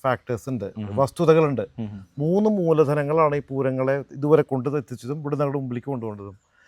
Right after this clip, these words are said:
Speaker 1: അത് പ്രത്യേക, ഏറ്റവും പ്രധാ-, പ്ര-, പ്രധാനപ്പെട്ടത് നാച്ചുറൽ ക്യാപിറ്റൽ എന്ന് പറയും,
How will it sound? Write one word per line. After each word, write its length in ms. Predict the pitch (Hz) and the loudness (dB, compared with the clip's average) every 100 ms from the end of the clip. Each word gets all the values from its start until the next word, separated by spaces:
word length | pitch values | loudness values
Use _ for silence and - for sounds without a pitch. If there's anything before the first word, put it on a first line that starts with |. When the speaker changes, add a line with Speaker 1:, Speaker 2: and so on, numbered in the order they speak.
| _ _ | _ _
Speaker 1:
അത് 260 | 135 165 156 | 6 6 6
പ്രത്യേക, 400 | - 135 - 170 | 2 0 4 6
ഏറ്റവും 300 | 151 - 196 | 4 2 6
പ്രധാ-, 360 | 185 180 175 165 | 8 8 6 2
പ്ര-, 240 | 170 156 - | 0 0 0
പ്രധാനപ്പെട്ടത് 680 | 139 151 143 127 147 139 | 2 2 0 -4 0 0
നാച്ചുറൽ 360 | 139 139 - 170 | 2 0 0 0
ക്യാപിറ്റൽ 400 | 160 147 - 131 | 4 2 2 -4
എന്ന് 140 | 135 | -2
പറയും, 180 | 123 107 | 0 -2